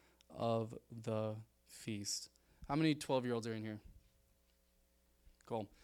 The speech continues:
So the life of Jesus, we get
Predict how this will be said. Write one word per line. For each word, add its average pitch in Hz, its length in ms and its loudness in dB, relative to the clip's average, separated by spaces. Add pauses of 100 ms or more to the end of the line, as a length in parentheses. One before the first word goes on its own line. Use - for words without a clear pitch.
(420)
So 151 420 12 (580)
the 143 120 4
life 170 320 10
of 165 100 6
Jesus, 139 600 10 (1080)
we 151 160 4
get 156 400 6